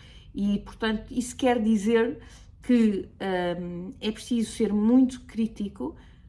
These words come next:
ah, os e-mails não têm que ser respondidos na hora, os S M S não têm que ser respondidos na hora, os telefonemas não têm que ser respondidos na hora.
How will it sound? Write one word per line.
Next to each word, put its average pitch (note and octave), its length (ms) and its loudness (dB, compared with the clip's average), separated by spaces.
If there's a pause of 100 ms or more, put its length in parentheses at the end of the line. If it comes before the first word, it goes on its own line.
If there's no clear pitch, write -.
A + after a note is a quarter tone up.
ah, F#3+ 260 -6
os G#3+ 160 0
e-mails A3+ 400 0
não A#3 160 2
têm B3 180 -4
que A3+ 80 -8
ser B3 100 -4
respondidos G#3 500 -6
na F3+ 120 -6
hora, F3 400 -8 (340)
os - 640 -12
S G#3 240 -8
M G#3 140 -2
S G#3 240 -8
não A3+ 140 -4
têm A#3 160 -6
que A3 80 -10
ser A3+ 100 -8
respondidos F#3+ 460 -10
na E3 120 -10
hora, D#3+ 280 -8
os E3 100 -14
telefonemas G#3+ 500 -6
não G#3+ 220 -4
têm G#3+ 240 -8
que G3+ 60 -16
ser G3+ 120 -14
respondidos E3+ 460 -12
na E3 140 -10
hora. D#3+ 240 -12